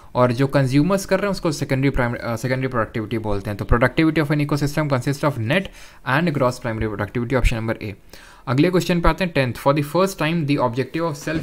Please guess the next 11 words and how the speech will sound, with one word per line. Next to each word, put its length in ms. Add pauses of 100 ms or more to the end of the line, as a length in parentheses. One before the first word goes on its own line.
reliance 340
was 120
incorporated 640
in 180
the 140 (500)
dash 400
five 160
year 160
plan। 240 (1700)
पहली 300
बार 280